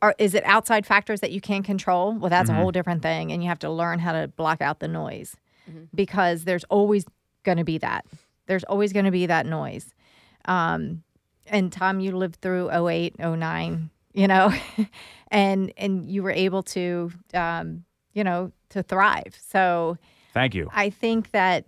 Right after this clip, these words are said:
Speaker 1: you know, there's always gonna be uncertainty. So if it's outside factors that you're afraid of, you have to learn how to block that out. But if it's you and your business and what you're doing,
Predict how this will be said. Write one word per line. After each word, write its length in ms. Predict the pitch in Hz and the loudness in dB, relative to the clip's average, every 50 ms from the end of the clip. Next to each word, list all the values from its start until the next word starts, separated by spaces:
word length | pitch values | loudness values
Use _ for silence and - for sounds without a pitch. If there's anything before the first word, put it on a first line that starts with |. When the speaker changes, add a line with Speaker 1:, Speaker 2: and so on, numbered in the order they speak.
| - 175 | -12 -14
Speaker 1:
you 180 | - 160 214 190 | -6 -4 -2 -2
know, 160 | 180 165 180 | 0 -2 -2
there's 240 | 175 208 202 190 214 | -2 -2 0 0 0
always 260 | - 226 233 240 214 | 2 2 2 0 0
gonna 220 | - 220 208 226 | -2 -2 -2 -2
be 220 | 208 185 196 190 202 | -4 -4 -2 0 0
uncertainty. 840 | 196 196 190 - - 165 151 - 160 156 - - - - - - - | 0 0 -2 0 0 -2 -2 -2 -6 -12 -12 -14 -18 -18 -18 -14 -6
So 280 | - 196 185 175 170 | 0 2 2 2 2
if 140 | 147 170 - | 0 -2 -2
it's 100 | 196 - 160 | -4 -2 0
outside 400 | - 202 220 - 254 254 247 - | 0 0 0 0 0 -2 -2 0
factors 380 | - 170 180 - 185 190 185 170 | 0 0 0 0 -4 -6 -6 -6
that 120 | 151 110 | -6 -6
you're 120 | 147 156 | -6 -6
afraid 320 | 160 160 - 165 160 156 151 | -8 -6 -6 -6 -6 -4 -6
of, 140 | 151 147 147 | -6 -8 -8
you 120 | 143 175 | -8 -8
have 180 | 160 160 156 160 | -4 -4 -6 -6
to 100 | - 160 | -6 -8
learn 200 | 165 160 147 165 | -8 -6 -6 -6
how 80 | 170 170 | -6 -8
to 60 | 151 | -8
block 240 | 151 - 151 - - | -10 -12 -12 -12 -10
that 140 | - 147 - | -8 -8 -8
out. 180 | - - - - | -8 -8 -4 -4
But 100 | 202 202 | -2 -2
if 140 | 220 202 - | -2 -2 -2
it's 180 | 214 208 - - | -4 -6 -6 -12
you 340 | 180 190 214 226 233 240 233 | -6 -4 -4 -2 -2 -2 -2
and 100 | 190 190 | -2 -2
your 120 | 185 196 185 | -4 -4 -6
business 400 | 185 185 175 175 180 175 - - | -6 -8 -6 -6 -8 -10 -8 -8
and 140 | 165 165 165 | -8 -6 -6
what 160 | 175 - - | -6 -6 -8
you're 120 | 170 170 | -8 -10
doing, 500 | 160 147 165 165 165 175 180 196 208 214 | -8 -8 -8 -6 -6 -6 -4 -4 -4 -6